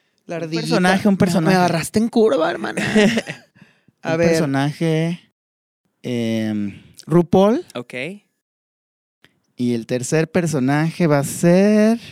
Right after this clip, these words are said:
Speaker 1: Alguien que conozcamos también. Digo, RuPaul, mi comadre también. El, a-, o-, acabamos
Speaker 3: Estás
Speaker 1: de ir,
Speaker 3: como Lin May, amiga de Cher,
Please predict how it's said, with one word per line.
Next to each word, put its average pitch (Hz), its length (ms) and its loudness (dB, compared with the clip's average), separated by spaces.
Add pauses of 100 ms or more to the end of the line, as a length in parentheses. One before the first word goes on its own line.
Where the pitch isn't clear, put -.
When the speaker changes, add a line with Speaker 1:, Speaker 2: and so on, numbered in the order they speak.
(240)
Speaker 1:
Alguien 277 280 -2
que 494 160 -4
conozcamos 208 1040 -2
también. 147 920 -4 (680)
Digo, 208 260 2
RuPaul, 233 520 2
mi 247 120 -2
comadre 175 600 2
también. 156 540 -4
El, 156 160 -4
a-, 147 160 -2 (120)
o-, 151 120 0
acabamos 147 360 0
Speaker 3:
Estás 165 60 0
Speaker 1:
de 175 60 4
ir, 165 60 4
Speaker 3:
como 208 160 0
Lin 190 180 0
May, 185 160 0
amiga 156 320 -2
de 156 100 -4
Cher, 147 440 0